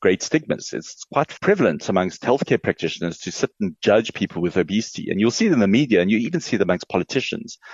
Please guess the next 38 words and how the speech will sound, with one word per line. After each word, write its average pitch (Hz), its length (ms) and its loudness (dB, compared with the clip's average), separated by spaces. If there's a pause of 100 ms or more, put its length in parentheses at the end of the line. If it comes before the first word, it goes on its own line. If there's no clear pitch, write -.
(400)
and 92 480 2 (320)
comedians, 123 760 4
and 90 120 0
you'll 85 120 0
see - 180 0
it - 160 -2
in, 87 180 -2
around 82 320 2
the 196 100 2
dinner 127 260 2
table. 101 320 2
People - 320 -4
will 101 100 4
mock 98 320 2
people - 300 -4
with 85 140 -2
obesity. 95 520 -4 (640)
People 123 260 0
will 98 200 4 (100)
poke 120 200 2
fun 107 380 2
and 90 160 0
say, 95 300 2 (260)
"You're 107 180 4
a 101 40 4
bad 95 320 4
person. 98 640 2
You've 92 120 -8
got 101 120 2
no 107 160 4
self-control. 98 920 2
You 90 180 -2
just - 240 -12
put 113 80 2
anything 101 260 2
in 95 60 0
your 95 100 2
mouth." 90 420 2